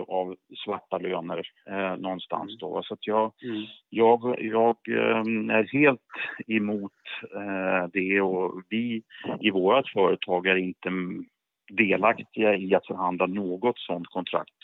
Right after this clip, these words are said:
Speaker 1: någonsin.
Speaker 2: Nej, och det, det låter ju rimligt, men, eh, mi-, tanken alltså förekommer, alltså, alltså förslagen, om man säger så. Finns det, eller är det, är det, tillhör det historien, eller vad, hur ser det ut idag? Vad är, vad är upplevelsen?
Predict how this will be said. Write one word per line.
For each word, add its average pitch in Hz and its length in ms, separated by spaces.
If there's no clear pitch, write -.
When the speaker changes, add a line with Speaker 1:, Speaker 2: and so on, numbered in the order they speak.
Speaker 1:
någonsin. - 540
Speaker 2:
Nej, 107 240
och 120 120
det, 131 140
det 143 160
låter 151 260
ju 117 80
rimligt, 101 400
men, 120 240
eh, 101 60
mi-, 131 200
tanken 127 320
alltså 117 340
förekommer, 131 680
alltså, 110 200
alltså 107 200
förslagen, 117 640
om 90 80
man 95 100
säger 101 200
så. 101 300
Finns 143 340
det, 104 300
eller 113 240
är 117 60
det, 120 100
är 117 360
det, 117 140
tillhör 113 260
det 113 80
historien, 123 720
eller 104 360
vad, 107 220
hur 113 100
ser 120 180
det 135 120
ut - 160
idag? 90 260
Vad 95 260
är, 104 160
vad 110 180
är 110 40
upplevelsen? 117 600